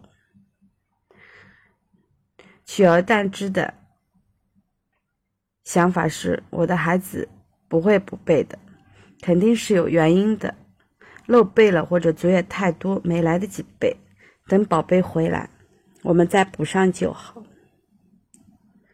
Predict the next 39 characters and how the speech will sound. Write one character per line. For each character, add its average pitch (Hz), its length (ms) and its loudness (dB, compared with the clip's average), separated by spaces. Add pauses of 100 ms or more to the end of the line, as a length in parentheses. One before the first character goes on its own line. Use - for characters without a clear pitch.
(880)
在 196 120 4
这 247 160 6
种 185 240 2 (380)
能 170 180 4
量 196 220 4
状 196 180 -2
态 175 220 -2
下， - 260 -6 (560)
回 202 220 6
老 190 200 6
师 156 120 -8
的 190 100 2
微 214 180 6
信 214 260 -4 (240)
也 165 120 2
是 165 140 -4
能 170 180 0
做 170 160 -2
到 143 240 -4
心 - 260 0
平 160 240 -4
气 - 280 -8
和， - 200 -10 (800)
没 196 120 2
有 196 120 8
对 185 160 4
孩 165 220 0
子 - 140 -10
的 160 120 2
埋 156 240 0
怨， 175 260 2 (760)
对 170 140 4
孩 160 180 2
子 165 140 -6
的 160 120 0
无 160 120 -2
可 165 220 -4
奈 170 260 0
何， - 260 -12